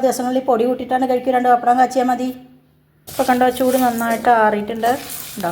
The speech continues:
കൈ കൊണ്ട് തന്നെ എടുക്കാൻ പറ്റുന്നുണ്ട്. നമുക്ക് പൊടിച്ച് കൊണ്ടുവരാം കേട്ടോ. അപ്പോൾ കണ്ടോ, ഞാൻ നന്നായിട്ട് പൊടിച്ച് കൊണ്ടുവന്നിട്ടുണ്ട്. കണ്ടോ, ഇതേപോലെ മതി. ഉപ്പൊക്കെ നോക്കി എല്ലാം പാകമാണ്,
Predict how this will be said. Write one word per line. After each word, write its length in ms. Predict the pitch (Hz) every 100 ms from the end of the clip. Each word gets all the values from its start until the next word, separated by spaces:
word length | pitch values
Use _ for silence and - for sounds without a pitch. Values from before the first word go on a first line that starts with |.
| 170
കൈ 80 | 202 208
കൊണ്ട് 140 | 208
തന്നെ 120 | 208 214
എടുക്കാൻ 220 | 208 202
പറ്റുന്നുണ്ട്. 360 | 196 202 196 208 - - - -
നമുക്ക് 180 | 349 427
പൊടിച്ച് 260 | 370 226 240
കൊണ്ടുവരാം 360 | 190 170 156 156
കേട്ടോ. 200 | 165 285 147 - - - _ _ _ _ _ _ _ _ _ _ _ _ _ _
അപ്പോൾ 140 | - 220
കണ്ടോ, 160 | 208 202 202
ഞാൻ 100 | 202
നന്നായിട്ട് 320 | 196 190 190 202
പൊടിച്ച് 240 | 196 - 196
കൊണ്ടുവന്നിട്ടുണ്ട്. 460 | 185 180 196 196 269 - - - -
കണ്ടോ, 200 | 196 135 - _ - _ _ _ _ _ _ _ _ _ _ _ _ - - _ _ _ 214
ഇതേപോലെ 560 | 196 196 220 208 180 180
മതി. 120 | 175 185
ഉപ്പൊക്കെ 320 | 185 214 220 196
നോക്കി 220 | 185 185 185
എല്ലാം 280 | 185 196 208
പാകമാണ്, 400 | 185 165 170 185